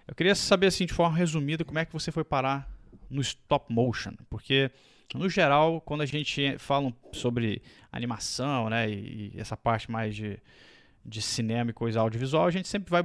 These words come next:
esbarrar ou no motion design, ou na animação dois D, ou na animação três D. É bem raro e eu conheço pouquíssimas pessoas, pra não dizer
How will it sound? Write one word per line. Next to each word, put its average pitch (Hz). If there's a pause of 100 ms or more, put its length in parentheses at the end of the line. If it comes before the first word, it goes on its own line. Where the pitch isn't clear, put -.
(120)
esbarrar 135
ou 185
no 190
motion 175
design, 160 (280)
ou 156
na 156
animação 151
dois 135
D, 143 (240)
ou 147
na 139
animação 135
três 110
D. 98 (380)
É 123
bem 165
raro 170
e 170
eu 165
conheço -
pouquíssimas 190
pessoas, 156
pra 151
não 156
dizer 143